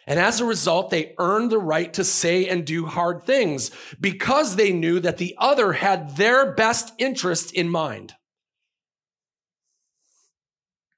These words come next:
Now, certainly we can, and maybe even should, seek wisdom from pastors and other brothers and sisters in Christ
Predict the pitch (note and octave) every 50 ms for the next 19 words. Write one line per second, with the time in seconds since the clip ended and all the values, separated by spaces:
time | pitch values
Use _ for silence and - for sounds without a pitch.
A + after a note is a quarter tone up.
0 | _ _ _ _ _ _ _ _ _ _ _ _ _ - D3 D3+ D3 - - G#3
1 | G3+ F#3+ F3 D#3+ E3 D#3 D3+ D3+ D3 - C#3+ B2+ A#2+ B2 - - B2 A2+ A#2 C#3
2 | F#3+ G#3+ G#3+ - _ _ _ _ _ _ _ _ _ _ - B2 B2 B2 C3+ C3+
3 | B2+ B2+ C3 B2+ B2 B2 A#2 A2+ A2+ - - - D#3 C3 A#2 C3+ D#3+ - - -
4 | - - C#3+ C#3+ C#3 - - A2+ A2 B2+ C#3 C3+ A#2+ G#2+ A2+ G#2+ A#2 C#3 - -
5 | B2 G#2+ - - B2+ A#2 A2+ A2+ - - - C3 B2 B2+ B2 G#2 G2 G#2+ A2 A#2
6 | A2 G#2+ - A#2+ A2 A2 A2 A2 A2 - A#2 G#2 - - B2 A2 - - B2+ G#2
7 | A2 A2 G#2 - - C3+ A2+ A2 A#2 A#2 - -